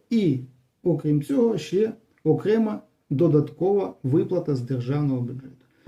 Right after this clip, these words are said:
Ось оцей підхід надасть вирішення на всі питання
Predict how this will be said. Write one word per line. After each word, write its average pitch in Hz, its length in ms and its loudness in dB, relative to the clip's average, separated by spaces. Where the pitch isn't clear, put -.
Ось 262 300 4
оцей 233 320 4
підхід 233 600 0
надасть 180 480 0
вирішення 175 840 2
на 185 220 2
всі 226 320 -2
питання 208 680 0